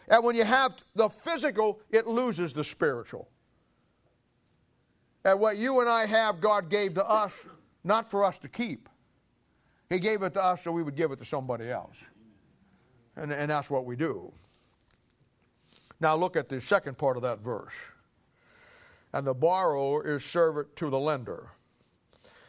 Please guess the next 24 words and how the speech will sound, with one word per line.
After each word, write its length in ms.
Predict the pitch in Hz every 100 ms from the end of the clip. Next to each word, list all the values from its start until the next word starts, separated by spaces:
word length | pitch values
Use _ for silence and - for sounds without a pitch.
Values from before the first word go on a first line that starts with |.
| _
Again, 340 | - 196 247 160
there's 180 | 180
no 120 | 208 202
real 220 | 156 135
commentary 760 | - 139 131 123 143 127 123
necessary 640 | 127 123 117 139 131 123 117
here. 240 | 135 180
This 280 | 151 147 - - - _
Proverbs 580 | - 156 151 147 147 123
has 160 | 127 120
played 300 | - 160 147
itself 400 | 131 156 147 143
out 240 | 147 160
over 300 | 160 165 147
and 80 | 147
over 240 | 156 202 139
again 220 | 131 120
in 100 | 113
six 240 | - 147
thousand 360 | - 143 135 139
years 200 | 139 131
of 80 | 127
man's 280 | 135 127 120
history. 340 | 180 - 127